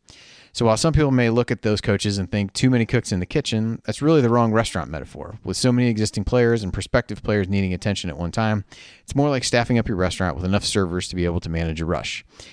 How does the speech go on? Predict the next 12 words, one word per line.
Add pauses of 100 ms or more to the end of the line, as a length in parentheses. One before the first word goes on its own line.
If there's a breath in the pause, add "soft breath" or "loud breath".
(120)
Indiana
basketball
now
has
plenty
of
attention
and
expertise
to
go
around,